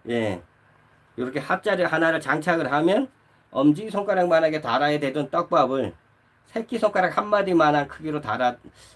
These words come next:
달 수 있는, 예, 아주 그 간단한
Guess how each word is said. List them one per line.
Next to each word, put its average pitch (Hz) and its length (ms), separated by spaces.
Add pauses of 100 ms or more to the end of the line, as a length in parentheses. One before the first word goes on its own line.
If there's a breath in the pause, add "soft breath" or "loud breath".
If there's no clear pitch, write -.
(120)
달 123 220
수 165 120
있는, 127 420 (220)
예, 110 180
아주 147 420
그 165 260 (360 loud breath)
간단한 165 1080